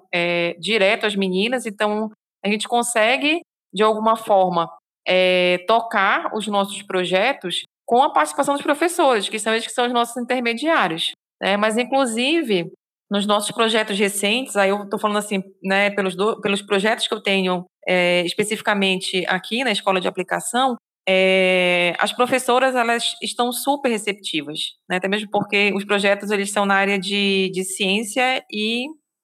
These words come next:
matemática, né? Então, a, as professoras, né, que, que atuam, né, em ciência e matemática, são professoras também que não tiveram referências na época delas,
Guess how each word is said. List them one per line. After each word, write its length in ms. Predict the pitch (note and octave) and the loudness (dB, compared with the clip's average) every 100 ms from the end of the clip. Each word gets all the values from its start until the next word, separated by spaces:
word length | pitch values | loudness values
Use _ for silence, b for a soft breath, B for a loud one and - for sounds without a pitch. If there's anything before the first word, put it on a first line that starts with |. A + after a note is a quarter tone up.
| - | -8
matemática, 760 | F#3+ F#3+ G3+ E3+ C#3+ - - E3 _ _ _ | -6 -2 -2 0 -2 -6 -8 -10 _ _ _
né? 400 | E3+ F3 F#3 F#3+ - | 0 2 2 0 -2
Então, 880 | F#3+ G3 G3+ G#3 G#3 G#3 G3+ G3+ G3 | -4 2 4 4 4 4 4 4 2
a, 200 | F#3+ F#3+ | 2 0
as 80 | G3+ | -2
professoras, 840 | - A3+ A3+ G#3+ B3+ D4 A3+ F3+ - | 0 0 0 2 4 4 2 0 0
né, 160 | F#3+ | -2
que, 180 | G3+ G3 | -2 -8
que 120 | - | -2
atuam, 500 | F#3+ F#3 G#3+ C4 G#3+ | -2 -2 0 0 0
né, 240 | F#3 F#3+ F#3 | 0 0 -2
em 80 | F#3 | -4
ciência 340 | - F#3+ F#3+ | -4 -4 -2
e 40 | |
matemática, 680 | F3+ F3 F3+ G#3 C4+ - F#3+ - _ - | -6 -4 0 2 2 -2 -8 -8 _ -2
são 160 | A#3+ | 0
professoras 400 | B3+ C4 C#4 C#4 | 2 0 0 0
também 220 | C4+ C4 | 0 0
que 80 | C4+ | 0
não 100 | C#4 | 0
tiveram 440 | D4+ C#4 B3+ C#4+ D#4+ | 0 2 2 4 2
referências 720 | A#3+ B3 A3 G3 F3+ F#3 F#3 | 2 0 2 2 0 -2 0
na 140 | F#3 | 0
época 300 | F3 F3 F#3 | 0 -2 -6
delas, 500 | E3 D3+ C#3+ - - | -4 -6 -6 -8 -10